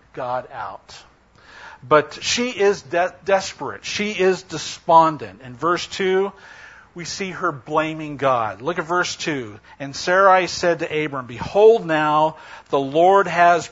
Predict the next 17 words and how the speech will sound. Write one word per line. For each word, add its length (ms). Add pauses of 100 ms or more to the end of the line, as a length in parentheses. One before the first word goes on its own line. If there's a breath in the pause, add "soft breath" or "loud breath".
(100)
prevented 1000
me 520
from 420
bearing 840 (100)
children.'" 1040 (580)
And 100
you 60
know 140
what? 340 (920)
She's 360
right. 520 (2500 soft breath)
My 80
friends, 640
God 360
is 200
sovereign 1160 (380 loud breath)
over 460